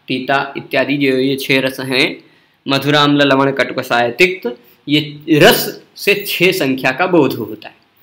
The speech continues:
छह संख्या का बोध क्यों होता है? क्योंकि रस छह होते हैं। सूर्य से बारह का बोध क्यों होता है?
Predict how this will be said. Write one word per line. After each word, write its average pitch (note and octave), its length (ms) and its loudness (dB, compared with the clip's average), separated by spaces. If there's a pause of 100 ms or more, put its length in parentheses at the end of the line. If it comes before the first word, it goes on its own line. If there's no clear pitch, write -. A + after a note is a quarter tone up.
(280)
छह F#3 160 2
संख्या G#3 380 2
का G#3 160 4
बोध F#3 320 2
क्यों G#3 160 2
होता G3+ 260 4
है? G#3+ 140 6
क्योंकि F3 360 2
रस G#3+ 400 2 (260)
छह - 180 4
होते A2+ 240 -2
हैं। F2+ 140 -12 (480)
सूर्य F#3 420 4
से G#3+ 280 2
बारह C#3 320 4
का G3+ 140 2
बोध G3+ 260 4
क्यों G#3 180 2
होता G3+ 280 2
है? G#3+ 320 0